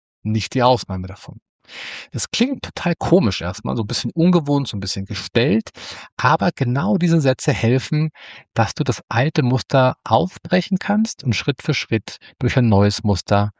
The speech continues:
ersetzen kannst. Ja? Also Erholung ist Teil der Arbeit, nicht die Ausnahme davon.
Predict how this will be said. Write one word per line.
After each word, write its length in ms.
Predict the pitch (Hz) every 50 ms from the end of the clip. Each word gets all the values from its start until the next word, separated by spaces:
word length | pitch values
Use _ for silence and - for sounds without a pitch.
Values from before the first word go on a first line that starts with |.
| _ _ _ _ _
ersetzen 540 | - - 127 113 117 113 - - - - 101
kannst. 500 | - - - - - - - _ - - _ _ _ -
Ja? 300 | 107 120 147 156 147 - _ _
Also 200 | - 107 92 -
Erholung 480 | 101 98 - - 143 151 156 151 131
ist 140 | - 110 -
Teil 160 | - - -
der 120 | - - 92
Arbeit, 400 | - 139 147 147 147 147 - - - - - - _ _ -
nicht 300 | 104 98 92 - - -
die 120 | 120 -
Ausnahme 500 | 92 95 101 104 - - - 98 101 101
davon. 400 | 104 98 - - - - 104 104